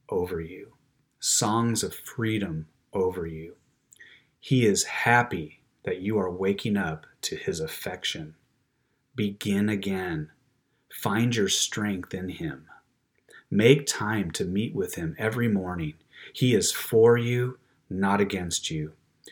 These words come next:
He began a good work in you, and he is faithful to complete it. Receive a fresh outpouring of the Holy Spirit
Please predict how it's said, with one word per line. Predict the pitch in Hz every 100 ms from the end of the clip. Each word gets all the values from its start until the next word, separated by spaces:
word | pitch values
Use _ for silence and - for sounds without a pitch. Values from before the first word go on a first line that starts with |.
| - - _
He | - 117
began | 104 95 101 110 104
a |
good | 82 110 117
work | 107 101 110 - -
in | 113 113
you, | 85 80 -
and | 87
he | - 117
is | 92 -
faithful | - - 120 135 - - 80
to | -
complete | - 87 - 82
it. | 73 73 _ _ _ _ _ _ - - - _
Receive | 113 107 - 127 156
a | 139
fresh | 101 - 110 113 110 -
outpouring | 101 98 107 - 92 80 78 - _ _ -
of | 101 95
the |
Holy | 90 - 117 117
Spirit | 113 - 107 90 78 -